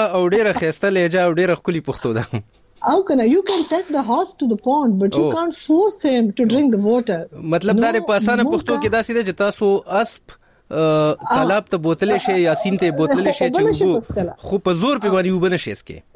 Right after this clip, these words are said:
Speaker 2: ګورئ جی، که بیا موږ سکولونه حکومت جوړ هم کړي، او ډېر زیات یې جوړ هم کړ، کالجونه جوړ دي، خو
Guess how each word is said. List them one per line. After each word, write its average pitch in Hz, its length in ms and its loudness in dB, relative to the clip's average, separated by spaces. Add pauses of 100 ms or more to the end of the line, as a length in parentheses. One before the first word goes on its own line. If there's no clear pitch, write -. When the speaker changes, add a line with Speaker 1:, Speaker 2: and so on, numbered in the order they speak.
(160)
Speaker 2:
ګورئ 311 260 2 (120)
جی، 269 80 4 (140)
که 247 140 0
بیا 226 180 2
موږ 311 100 0 (100)
سکولونه 277 480 2
حکومت 202 360 0 (140)
جوړ 240 220 2
هم 196 140 0
کړي، 180 140 0
او 196 120 4
ډېر 262 120 4 (100)
زیات 208 240 0
یې 175 120 0
جوړ 175 220 4
هم 160 180 -2
کړ، 170 80 -2 (160)
کالجونه 175 540 2
جوړ 160 140 2 (120)
دي، 233 80 4 (540)
خو 247 80 2